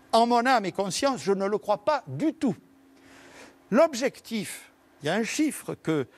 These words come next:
que, que, sur lequel on a, on ne s'est pas arrêté dans les, dans les, les tableaux, euh, de monsieur Cohen. Il y a la cible en valeur absolue. Mais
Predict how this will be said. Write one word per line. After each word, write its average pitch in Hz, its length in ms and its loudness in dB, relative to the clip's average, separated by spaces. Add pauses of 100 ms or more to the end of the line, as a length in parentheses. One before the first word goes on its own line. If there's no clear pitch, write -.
(240)
que, 165 100 -8
que, 180 260 -10
sur 175 180 -8
lequel 156 340 0
on 135 140 -4
a, 135 80 -4 (140)
on 165 80 -6
ne 143 40 -4
s'est 117 240 -8
pas 190 260 -2
arrêté 139 600 -4 (200)
dans 131 140 -4
les, 120 300 -4 (380)
dans 127 180 -10
les, 127 280 -12
les 123 140 -8
tableaux, 156 540 -2 (120)
euh, 135 280 -12
de 127 120 -8
monsieur 135 300 -6
Cohen. 110 320 -10 (380)
Il 147 80 -4
y - 20 4
a 240 200 2 (400)
la 139 140 -4
cible 294 420 -2
en 170 100 -2
valeur 220 220 0
absolue. 156 380 -6 (560)
Mais 151 160 -6